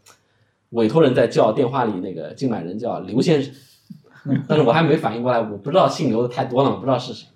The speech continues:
但最后我们出价离这个很远啊，就是差得很远，但最后没买到，也算参与了一下。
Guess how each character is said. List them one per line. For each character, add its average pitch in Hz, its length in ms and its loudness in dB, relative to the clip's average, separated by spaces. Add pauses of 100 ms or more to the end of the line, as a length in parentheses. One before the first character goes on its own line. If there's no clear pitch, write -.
(520)
但 151 260 0
最 214 140 2
后 170 120 4
我 101 120 -2
们 101 80 -12
出 147 100 -6
价 151 140 4
离 107 100 -2
这 131 80 -2
个 120 140 2
很 107 180 -6
远 127 140 0
啊， - 240 -18
就 110 100 -12
是 110 60 -8
差 - 160 -2
得 117 80 4
很 110 160 -6
远， - 120 -8 (240)
但 98 140 -8
最 113 100 -6
后 113 80 0
没 107 160 2
买 120 140 2
到， - 160 -4
也 90 160 -8
算 131 140 2
参 160 240 2
与 165 60 6
了 - 60 0
一 - 60 -8
下。 - 100 -16